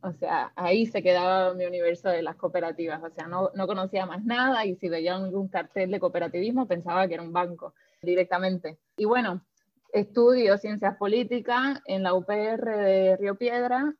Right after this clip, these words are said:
y eventualmente me vengo para acá a vivir a Argentina y a hacer una maestría, un posgrado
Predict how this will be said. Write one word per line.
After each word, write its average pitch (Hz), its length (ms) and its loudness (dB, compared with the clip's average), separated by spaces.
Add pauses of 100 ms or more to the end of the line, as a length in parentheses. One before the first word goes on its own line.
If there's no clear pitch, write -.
y 190 300 0
eventualmente 208 920 -2
me 190 120 -2
vengo 185 300 -4
para 190 140 0
acá 185 160 0
a 190 40 2
vivir 185 300 0
a 190 60 2
Argentina 233 800 -6
y 190 120 -4
a 180 80 0
hacer 180 280 -2
una 180 320 -8
maestría, 190 800 -4
un 165 200 -6
posgrado 202 680 0